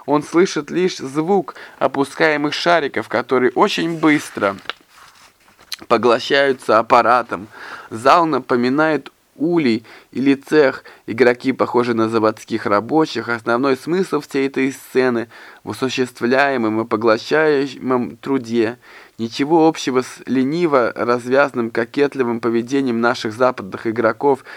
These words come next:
собирающихся праздными компаниями вокруг электрических бильярдов и намеренно создающих для остальных посетителей заведения образ всезнающего или искушенного божества.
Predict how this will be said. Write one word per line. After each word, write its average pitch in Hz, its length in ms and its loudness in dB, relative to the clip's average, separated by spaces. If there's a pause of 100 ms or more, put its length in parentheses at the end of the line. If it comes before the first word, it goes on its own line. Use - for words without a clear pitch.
(140)
собирающихся 120 920 0
праздными 117 720 0 (200)
компаниями 113 760 2
вокруг 117 500 0
электрических 120 880 -2
бильярдов 117 800 0 (280)
и 113 80 -4
намеренно 139 600 2
создающих 127 920 0
для 117 200 2
остальных 120 640 -2
посетителей 127 600 -6
заведения 117 540 0
образ 117 420 0 (360)
всезнающего 120 880 0
или 117 380 0
искушенного 120 680 0
божества. 113 680 0